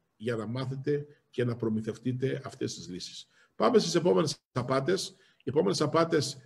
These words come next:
μετά το ransomware και το malware είναι οι απάτες που έχουν γίνει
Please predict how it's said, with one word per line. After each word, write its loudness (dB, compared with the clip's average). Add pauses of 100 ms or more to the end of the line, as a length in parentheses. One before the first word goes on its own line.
(120)
μετά 0
το 4
ransomware 4
και -2
το -2
malware 2 (360)
είναι 0
οι 2
απάτες 2
που -2
έχουν 0
γίνει 0